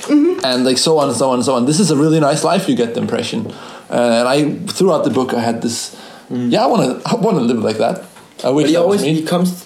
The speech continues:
Speaker 4: to it sideways. I mean, it is, it's, it's always sort of like, as I said before, he's always surprised, or he's, he always finds himself in a situation where somebody is paying a lot of money for the meals around.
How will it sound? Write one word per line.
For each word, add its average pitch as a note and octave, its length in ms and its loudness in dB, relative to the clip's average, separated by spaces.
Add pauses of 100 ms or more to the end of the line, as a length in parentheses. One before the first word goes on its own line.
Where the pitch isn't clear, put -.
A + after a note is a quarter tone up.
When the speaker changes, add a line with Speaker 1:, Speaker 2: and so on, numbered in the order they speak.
(140)
Speaker 4:
to F3 120 2
it D#3 120 0
sideways. C3 640 0
I G2+ 40 0
mean, A2+ 120 2
it A#2+ 100 2
is, A#2+ 160 0
it's, C3+ 240 -2
it's C3+ 220 -2
always D#3+ 280 2
sort D#3+ 180 2
of B2+ 80 -2
like, B2 240 2
as B2 200 0
I B2 60 0
said C3+ 160 0
before, C3 440 2 (260)
he's A2+ 120 -2
always B2+ 200 2
surprised, C3 640 0
or A#2+ 80 0
he's, A2+ 240 -2
he B2 180 0
always B2 260 2
finds C#3 380 -2
himself A2 400 0 (540)
in B2 120 2
a A2+ 40 0
situation A2+ 540 0
where G2+ 120 2
somebody G#2 300 2
is G2 160 -4 (240)
paying A#2+ 360 4
a G2 100 0
lot G#2+ 320 0
of G2+ 120 -2
money G#2 280 0
for G#2 200 -2
the G2 100 -2
meals F#2 600 0 (500)
around. G#2 200 0